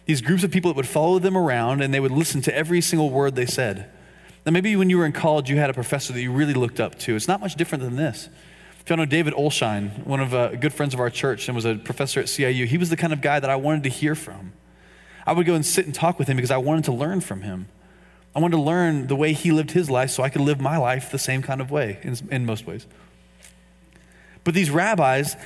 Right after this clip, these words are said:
they would have different disciples and students and learners who would follow them around and find out everything they could from those individuals. There was an ancient saying even that said that these disciples, they were to be covered in the dust of their rabbi.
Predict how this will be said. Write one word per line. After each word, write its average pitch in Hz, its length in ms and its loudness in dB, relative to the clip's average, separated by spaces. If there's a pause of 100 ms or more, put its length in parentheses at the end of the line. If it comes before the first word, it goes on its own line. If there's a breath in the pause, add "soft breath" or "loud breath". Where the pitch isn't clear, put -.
(160 loud breath)
they 170 140 4
would 180 100 4
have 160 300 0
different 170 260 -2
disciples 160 540 0
and 120 120 -2
students 156 500 0
and 127 120 0
learners 151 300 0
who 135 80 0
would 127 80 -2
follow 156 280 0
them 160 200 2
around 143 220 2
and 131 100 -4
find 143 180 2
out 147 80 0
everything 156 300 0
they 147 120 2
could 151 260 0
from 131 120 -6
those 123 180 -2
individuals. 123 580 -2 (800)
There 165 80 2
was 147 80 2
an 165 100 -2
ancient 180 280 -2
saying 202 420 2
even 139 260 0
that 131 100 -4
said 147 220 0
that 127 160 -2
these 185 240 2
disciples, 160 500 0 (320 loud breath)
they 180 140 4
were 190 180 4
to - 120 -2
be 147 120 2
covered 180 480 0
in 156 120 2
the 127 100 2
dust 139 400 -2
of 127 120 -2
their 117 140 0
rabbi. 101 520 -2